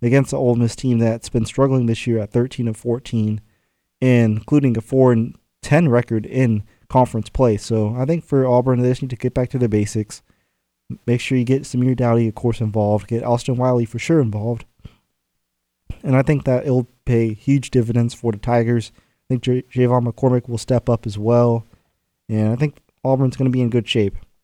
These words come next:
They are a much bigger team than Ole Miss. They should be able to dominate inside the paint.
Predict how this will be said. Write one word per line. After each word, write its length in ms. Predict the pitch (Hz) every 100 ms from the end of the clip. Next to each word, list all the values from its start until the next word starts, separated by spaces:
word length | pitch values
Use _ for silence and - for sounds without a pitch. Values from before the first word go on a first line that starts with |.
| _ -
They 140 | 123
are 80 | 123
a 40 |
much 240 | 120 147 -
bigger 240 | 139 131
team 400 | - 131 123 117 - _ _ _ _ -
than 260 | 120 117
Ole 240 | 135 123 117
Miss. 360 | 110 110 -
They 80 | 117
should 180 | - 120
be 60 | 123
able 100 | 117
to 60 |
dominate 420 | 107 117 113 117
inside 380 | 123 107 120 110
the 60 | -
paint. 360 | 139 143 147